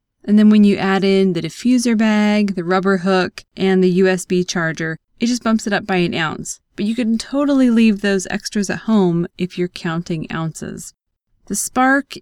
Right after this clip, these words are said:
is about the size of a Kit Kat bar and just as delicious. The spark has an I P X four rating,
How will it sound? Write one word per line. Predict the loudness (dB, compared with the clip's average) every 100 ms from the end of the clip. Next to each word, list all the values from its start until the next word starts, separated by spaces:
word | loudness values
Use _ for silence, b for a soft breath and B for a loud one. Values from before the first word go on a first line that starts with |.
| _
is | 0 4 6 6 6 6 4 0
about | -10 -6 -4 -4 -4
the | -6
size | -4 0 2 2 0 -2 -4
of | -4 -2
a | 0 0 -2 -6
Kit | -12 -12
Kat | -8 -8 -4
bar | -2 -2 -2 -6 -10 _ _
and | -4 -2 -4 -8 _
just | -10 -8 -8 -10 -8
as | -8 -8
delicious. | -8 -8 -8 -8 -8 -8 -12 -18 _ _
The | -4
spark | 0 -2 0
has | 0 0
an | -2
I | -2
P | -4 -2 -4 -2
X | -6 -8 -14
four | -6 -2 2 2 2
rating, | 2 2 2 2 2 2